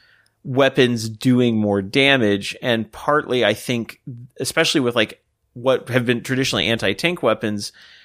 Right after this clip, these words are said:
has been a response to the fact that with weapon, with vehicles now having just wounds rather than being able to be one shot by rolling well on a damage table, uh,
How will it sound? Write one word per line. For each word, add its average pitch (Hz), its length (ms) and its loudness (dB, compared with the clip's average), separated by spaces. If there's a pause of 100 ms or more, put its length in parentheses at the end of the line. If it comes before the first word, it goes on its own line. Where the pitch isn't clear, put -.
(200)
has 113 380 -2
been 117 600 2
a 113 80 0
response 117 500 0
to - 60 -14
the 110 100 -6
fact 110 380 -2
that 98 320 2 (100)
with 123 440 0 (140)
weapon, 127 920 0
with 117 200 0
vehicles 131 640 0
now 123 300 0
having 110 760 -2 (400)
just 120 220 -2
wounds 127 680 0
rather 117 260 4
than 107 320 0
being 120 220 2
able 113 160 0
to 110 40 -2
be 110 140 -2
one 113 300 0
shot - 400 0
by 107 120 2
rolling 113 520 0
well 110 220 2
on 104 120 0
a 98 80 -4
damage 123 480 -2
table, 92 640 -4 (640)
uh, 85 300 -2